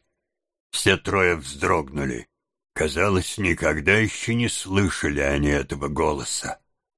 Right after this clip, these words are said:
«Как прибежала собака?» спросил он.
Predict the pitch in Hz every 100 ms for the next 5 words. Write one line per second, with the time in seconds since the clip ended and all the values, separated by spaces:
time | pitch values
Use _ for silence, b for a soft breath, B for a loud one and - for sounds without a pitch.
0 | _ _ _ _ _ _ _ _ - 90
1 | - - 85 85 87 78 85 78 78 73
2 | - 85 76 73 67 - 76 - - 76
3 | 67 - 80 69 69 67 65